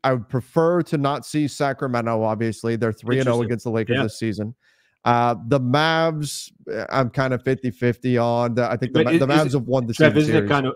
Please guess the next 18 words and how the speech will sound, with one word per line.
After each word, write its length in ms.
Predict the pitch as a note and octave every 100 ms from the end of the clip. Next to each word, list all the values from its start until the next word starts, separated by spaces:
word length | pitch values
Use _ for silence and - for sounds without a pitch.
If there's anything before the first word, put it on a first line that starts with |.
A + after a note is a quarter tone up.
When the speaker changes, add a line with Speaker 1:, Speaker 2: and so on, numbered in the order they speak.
| -
Speaker 2:
isn't 160 | C3+ C#3
it 80 | C3
kind 140 | B2
of 60 | G#2+
funny 360 | - A2+ A2+ A2
that 160 | A2
you 100 | A2
said, 400 | G2 A2+ G#2 G#2
like, 140 | A2+ A2
if 100 | D#3
I'd 120 | D3+
have 100 | B2+
told 160 | C3+
you 80 | A2+
before 180 | G#2+ A#2+
the 80 | B2
season 380 | - B2 G#2+ G2
started, 500 | - G#2 G2 G2